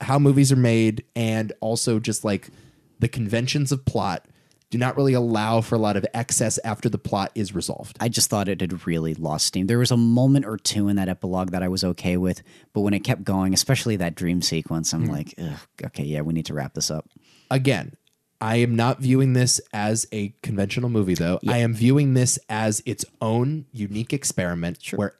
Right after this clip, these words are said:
Speaker 1: everything is gonna be here.
Speaker 2: Mm-hmm.
Speaker 1: And I'm gonna take everything on the, the, on the screen as its own standalone idea. And I kinda like the idea of that dream sequence.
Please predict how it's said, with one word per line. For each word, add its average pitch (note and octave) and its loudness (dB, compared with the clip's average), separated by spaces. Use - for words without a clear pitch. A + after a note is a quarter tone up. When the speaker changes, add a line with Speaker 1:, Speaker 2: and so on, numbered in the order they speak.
Speaker 1:
everything C3+ 0
is B2+ 0
gonna B2+ 0
be A#2 0
here. - -8
Speaker 2:
Mm-hmm. G3+ 4
Speaker 1:
And A2 -4
I'm A2+ -2
gonna C3 4
take B2+ 2
everything D3+ 4
on D#3+ 0
the, E3 2
the, C#3 -2
on D#3 2
the G3 4
screen D3 4
as B2 2
its A#2 -2
own G3+ 4
standalone F3+ 2
idea. C3 -2
And B2+ -4
I B2+ -2
kinda D#3 0
like E3+ 4
the E3+ 4
idea D3 6
of C#3+ 6
that C3 4
dream A#2 2
sequence. - -10